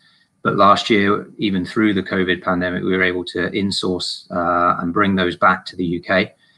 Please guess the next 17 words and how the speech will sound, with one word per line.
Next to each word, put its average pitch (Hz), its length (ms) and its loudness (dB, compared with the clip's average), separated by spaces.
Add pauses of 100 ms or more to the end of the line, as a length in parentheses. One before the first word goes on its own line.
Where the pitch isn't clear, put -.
(260)
which 107 200 -2
meant 104 380 4
putting 98 300 4
more 101 180 6
investment. 95 500 0
So - 120 -4
Nidec 92 400 0
invested, 92 560 -2
and, 92 220 -2
and 90 120 -4
we 87 100 -2
put - 280 -8
new 95 360 2
S 90 220 -2
M 90 100 -4
T 95 220 0
lines, 95 520 2